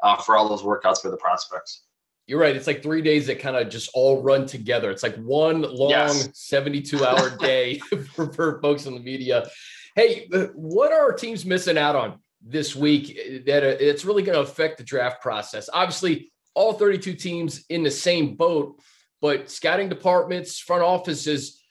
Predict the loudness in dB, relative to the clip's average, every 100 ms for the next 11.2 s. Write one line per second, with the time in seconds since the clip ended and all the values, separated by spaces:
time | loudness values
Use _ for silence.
0 | _ _ _ 2 2 4 2 2 0 -2
1 | -4 0 2 2 0 -2 -2 0 -2 -4
2 | -12 -16 -2 2 2 0 -4 -12 -16 -12
3 | -8 -8 0 2 2 4 4 4 2 0
4 | -6 _ _ _ -6 -2 -2 -4 -10 _
5 | -6 2 2 2 -4 -2 -2 2 -2 -2
6 | -4 0 2 4 4 2 2 2 2 2
7 | 0 0 -4 -10 -4 -4 -2 -2 -4 -2
8 | -2 -2 -2 0 0 -2 -6 _ _ -4
9 | 0 2 2 0 0 -2 2 2 2 -2
10 | -6 -6 0 0 2 -2 0 0 2 0
11 | -2 -4